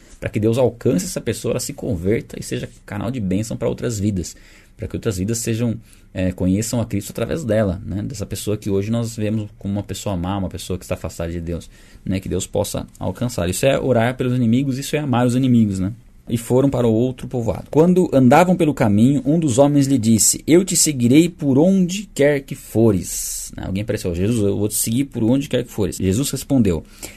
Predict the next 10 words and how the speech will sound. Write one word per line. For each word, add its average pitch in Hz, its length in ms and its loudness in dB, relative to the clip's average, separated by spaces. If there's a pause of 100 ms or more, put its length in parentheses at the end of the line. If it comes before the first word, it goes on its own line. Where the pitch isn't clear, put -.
(100)
"As - 160 -2
raposas 165 560 4
têm 143 160 2
suas - 240 -2
tocas 113 500 2
e 71 80 -4
as 90 180 2
aves 123 240 2
do 104 120 0
céu 110 400 4